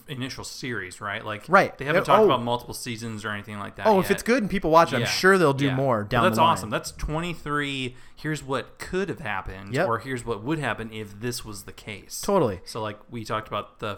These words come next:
Speaker 1: first episode, or, like, one of the first ones is gonna be Agent Carter.
Speaker 2: Yes, so
Speaker 1: Right?
Speaker 2: Peg-,
Speaker 1: As
Speaker 2: so
Speaker 1: Captain
Speaker 2: Peggy
Speaker 1: America?
Speaker 2: Car-, so Peggy Carter gets the super soldier serum.
Speaker 1: Yeah.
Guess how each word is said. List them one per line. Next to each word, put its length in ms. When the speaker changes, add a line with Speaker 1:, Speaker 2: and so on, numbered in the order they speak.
Speaker 1:
first 480
episode, 880
or, 220
like, 180
one 100
of 40
the 100
first 220
ones 160
is 80
gonna 180
be 320
Agent 260
Carter. 460
Speaker 2:
Yes, 260
so 300
Speaker 1:
Right? 100
Speaker 2:
Peg-, 140
Speaker 1:
As 60
Speaker 2:
so 140
Speaker 1:
Captain 120
Speaker 2:
Peggy 220
Speaker 1:
America? 160
Speaker 2:
Car-, 180
so 160
Peggy 240
Carter 240
gets 220
the 80
super 280
soldier 320
serum. 500
Speaker 1:
Yeah. 300